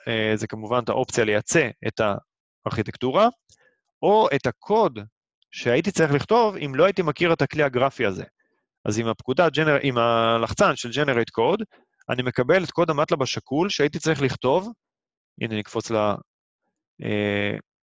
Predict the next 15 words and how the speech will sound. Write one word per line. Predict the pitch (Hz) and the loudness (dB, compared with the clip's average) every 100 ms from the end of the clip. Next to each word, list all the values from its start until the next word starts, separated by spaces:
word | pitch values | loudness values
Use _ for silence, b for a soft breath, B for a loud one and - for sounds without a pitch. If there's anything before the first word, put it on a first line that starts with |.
| - | -6
מאטלאב | 107 104 123 104 | -4 0 -2 -2
חזרה, | 107 104 101 139 202 - | -4 0 2 2 2 0
אה, | 131 110 | -2 -2
ל-, | 107 104 104 104 104 _ _ _ _ - - _ _ _ _ _ _ _ _ _ b b b b b 123 | 0 0 0 -2 -6 _ _ _ _ -20 -20 _ _ _ _ _ _ _ _ _ b b b b b 0
לאדיטור, | 120 123 151 196 240 151 | 2 2 2 4 4 2
אז | 135 | 2
הנה | 190 | 0
קיבלתי | 165 135 139 185 196 | 2 2 4 4 2
כאן | 185 147 | 2 0
את | - | 0
קוד | 170 | 0
המאטלאב, | 143 127 143 202 202 | 2 0 2 4 4
אלה | 98 131 156 | 4 4 4
שלוש | 135 131 143 160 | 2 2 0 0
הש-, | 151 | -4